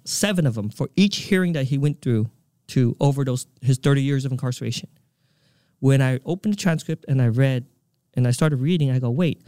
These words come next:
what he told me about his hearing and what actually happened are two separate things." Like, this is a, a, the factual truth. I could read this. These are the exact words the commissioners are reading into the record, and these are his answers. But what he told me is two different. So it also,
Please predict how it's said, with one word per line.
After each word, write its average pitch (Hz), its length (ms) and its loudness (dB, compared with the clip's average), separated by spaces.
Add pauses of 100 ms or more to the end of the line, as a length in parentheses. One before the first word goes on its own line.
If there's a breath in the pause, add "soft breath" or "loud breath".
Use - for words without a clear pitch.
(200 soft breath)
what 143 160 2
he 220 120 0
told 196 260 -2
me 196 80 2
about 175 220 -2
his 185 180 -2
hearing 190 600 4
and 131 120 4
what 143 180 0
actually 180 280 -4
happened 170 340 -2
are 131 80 2
two - 260 -2
separate - 500 -4
things." 143 380 2 (800 soft breath)
Like, - 160 -2 (160)
this 151 340 0
is 156 160 0
a, 147 140 -4 (400)
a, 139 180 2 (200)
the 135 100 -2
factual 160 420 -4
truth. - 320 -4
I 170 80 -2
could 127 260 -2
read 254 260 0
this. 120 320 -2
These 202 200 2
are 185 80 4
the 165 80 0
exact 156 300 -4
words 165 280 0
the 147 260 -2
commissioners 175 480 2
are 175 80 2
reading 147 360 2
into 156 140 0
the 160 80 0
record, 135 320 -2
and 120 240 -4
these 160 200 -2
are 151 100 2
his 135 120 4 (100)
answers. 160 480 0 (300 loud breath)
But 135 80 0
what 131 140 2
he 160 120 -2
told 254 300 0
me 190 80 0
is 135 80 -2
two 170 140 -4
different. 180 220 0
So 147 120 2
it 135 100 0
also, 175 360 -4